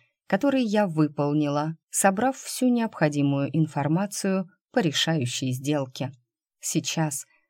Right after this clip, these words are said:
смотря на эту папку с файлом, которую должна была скопировать на временный носитель, чтобы отдать её кому следует, я не решалась это сделать.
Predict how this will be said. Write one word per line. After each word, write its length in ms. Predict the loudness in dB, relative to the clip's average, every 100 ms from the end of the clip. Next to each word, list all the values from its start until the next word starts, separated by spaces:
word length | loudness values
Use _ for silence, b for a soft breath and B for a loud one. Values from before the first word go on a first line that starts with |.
| _
смотря 440 | -4 0 0 2 4
на 120 | 4
эту 240 | 4 0 -4
папку 400 | -4 -6 -4 -8
с 140 | -8
файлом, 560 | -4 0 0 0 -2 -8 _
которую 480 | -8 0 2 2 2
должна 460 | 2 2 4 2 2
была 260 | 0 -2
скопировать 680 | -4 -4 -4 0 0 0 -2
на 120 | -2 0
временный 520 | 2 2 2 0 -2
носитель, 640 | -4 -4 -2 0 0 -4 _ _ _
чтобы 380 | -4 0 4 4
отдать 440 | 2 0 0 2
её 200 | 2 2
кому 320 | 0 0 0
следует, 760 | -2 0 2 2 2 -2 -6 -12 _ _
я 400 | -4 4 4 4 0
не 280 | 2 4
решалась 680 | 4 4 2 2 0 -2 -4
это 220 | -6 -4 -6
сделать. 580 | -2 -2 -2 -6 -10